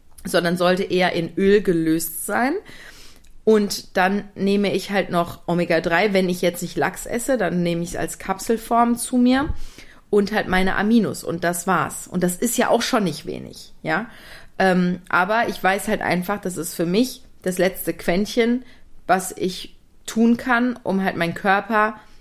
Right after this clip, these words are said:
bestmöglich zu versorgen. Und das ist es mir alle Male wert. So,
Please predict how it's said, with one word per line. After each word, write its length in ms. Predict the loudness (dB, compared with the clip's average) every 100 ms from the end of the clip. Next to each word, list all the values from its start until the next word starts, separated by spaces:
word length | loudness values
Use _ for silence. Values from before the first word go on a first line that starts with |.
| -6
bestmöglich 920 | -2 -2 -2 0 0 0 0 0 -4 -18 -12
zu 160 | -8
versorgen. 800 | 0 0 4 4 4 4 -2 -6 -4
Und 100 | 0
das 160 | 0
ist 140 | 0 -2
es 160 | -4
mir 160 | -2 -4 -2
alle 240 | -2 0
Male 340 | 0 0 0 2
wert. 380 | 2 0 -4 -14 -20 -20 -20 -20 -20 -20 -20 -20 -20 -8
So, 320 | 0 0